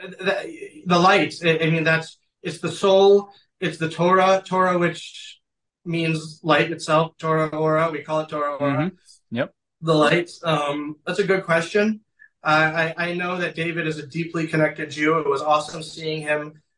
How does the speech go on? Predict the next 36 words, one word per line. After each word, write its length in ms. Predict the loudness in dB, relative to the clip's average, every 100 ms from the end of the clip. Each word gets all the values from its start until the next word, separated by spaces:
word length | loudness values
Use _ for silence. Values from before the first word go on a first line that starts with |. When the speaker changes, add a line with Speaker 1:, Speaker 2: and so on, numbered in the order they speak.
| _
Speaker 1:
um, 640 | 0 2 0 0 -4 -6 _
you 140 | 0 2
know, 280 | 2 0 -6 _ _
s-, 260 | -20 -20 _
yelling 400 | 2 4 4 2
things 300 | 2 2 2
like, 180 | 0 2
"Am 180 | 2 2
Yisrael 480 | -2 -2 0 0 0
Chai," 460 | -2 -2 -2 -6 _ _ _
"The 60 | -6
nation 280 | -4 -2
of 60 | -2
Israel 360 | 0 2 0 2
lives." 520 | 2 2 -2 -8 -4
Speaker 2:
Hearing 340 | 2 4 6 6
the, 100 | 6
Speaker 1:
Uh, 160 | 4 0 -4
Speaker 2:
hearing 340 | 0 2 2
the 280 | 0 0 -2
Israeli 400 | -4 0 0 0
national 380 | -2 -2 -4 -6
anthem 380 | -6 -6 -8 -8
in 60 |
Hebrew, 500 | -6 -6 -4 -4 -4 -8 _ _ _ _ _ -6
it, 120 | 0
Speaker 1:
Oh, 60 | 2
yeah. 280 | 0 -4 -4
Speaker 2:
it, 100 | 2
it 40 |
actually 260 | 4 4 0
moved 200 | 0 0
me 80 | -2
to 80 | -4
tears. 540 | -2 -2 -4 -10 -14 _
Yeah. 280 | -2 0 0